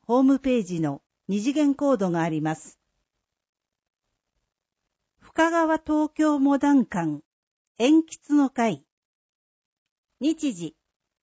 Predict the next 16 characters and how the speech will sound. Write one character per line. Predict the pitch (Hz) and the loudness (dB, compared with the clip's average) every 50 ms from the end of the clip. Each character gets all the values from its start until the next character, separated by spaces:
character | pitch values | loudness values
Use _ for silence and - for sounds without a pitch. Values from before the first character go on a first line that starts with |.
| _ _ _ - | _ _ _ -4
八 | 226 247 - - 320 | -4 -4 -4 -4 -6
月 | 311 339 330 - 330 | -4 -6 -6 -4 -2
二 | 330 339 339 311 | 0 0 0 0
十 | - 294 262 233 | -2 -2 -4 -4
九 | 202 - 247 233 | -4 -4 -4 -2
日 | 226 226 202 - - 175 160 - _ _ _ | -2 -2 -4 -6 -10 -10 -10 -10 _ _ _
土 | - 208 220 | -2 -2 0
曜、 | 247 269 277 247 196 131 - _ _ _ _ _ _ - | 0 0 0 -2 -2 -4 -8 _ _ _ _ _ _ -18
十 | 170 180 262 330 339 330 | -12 -6 -4 -4 -4 -2
五 | 294 285 254 | 0 -2 -2
時 | - 233 208 | -2 -4 -6
か | - 196 | -6 -6
ら | 175 156 143 | -6 -6 -8
十 | 139 - 220 269 294 | -8 -6 -4 -2 0
七 | 277 269 269 254 247 247 226 | 0 0 0 0 0 -2 -4
時。 | - 160 147 - | -6 -10 -16 -18